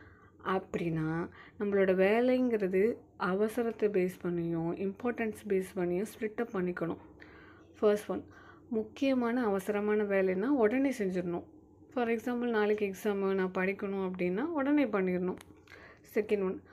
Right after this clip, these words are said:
முக்கியமான வேலை, ஆனா அது அவசரமான, அவசரம் இல்லாத வேலை அப்படின்னா அதை பிளான் பண்ணுங்க. For example, நான் எக்ஸர்சைஸ் பண்ணணும் டெய்லியும், டெய்லியும் ஏதாவது லேர்ன் பண்ணிக்கணும் அப்படின்னா. தேர்ட் ஒன், அவசரமான வேலை, ஆனா முக்கியமே இல்லாத வேலை அப்படின்னா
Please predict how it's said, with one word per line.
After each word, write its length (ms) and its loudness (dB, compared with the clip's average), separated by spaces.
முக்கியமான 560 2
வேலை, 320 2
ஆனா 320 2
அது 140 2
அவசரமான, 600 -2
அவசரம் 400 0
இல்லாத 400 0
வேலை 300 0
அப்படின்னா 400 -4
அதை 320 2
பிளான் 280 0
பண்ணுங்க. 420 0
For 120 2
example, 640 2
நான் 240 2
எக்ஸர்சைஸ் 440 -4
பண்ணணும் 320 0
டெய்லியும், 540 0
டெய்லியும் 280 4
ஏதாவது 340 2
லேர்ன் 260 2
பண்ணிக்கணும் 600 -2
அப்படின்னா. 300 -2
தேர்ட் 260 6
ஒன், 220 -2
அவசரமான 680 2
வேலை, 360 4
ஆனா 260 0
முக்கியமே 400 -2
இல்லாத 360 0
வேலை 340 2
அப்படின்னா 360 -2